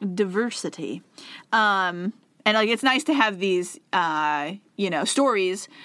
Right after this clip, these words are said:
but, uh, the example I used is, like, it's like when you watch a movie about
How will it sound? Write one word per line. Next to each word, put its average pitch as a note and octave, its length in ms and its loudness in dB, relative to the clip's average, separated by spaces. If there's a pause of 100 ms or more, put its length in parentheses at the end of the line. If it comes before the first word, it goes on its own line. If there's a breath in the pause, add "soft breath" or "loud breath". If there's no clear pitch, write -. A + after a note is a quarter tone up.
(160 loud breath)
but, F#3 460 2 (180)
uh, F3+ 180 4
the F#3 120 4
example G3 400 0
I F3 60 2
used F3 420 -2
is, F3 120 -6
like, E3 360 -4 (300 loud breath)
it's B3 180 0
like C4+ 180 2
when A#3+ 160 0
you G#3 300 2
watch G3 340 0
a G3 60 2
movie F#3+ 680 0
about F3+ 540 0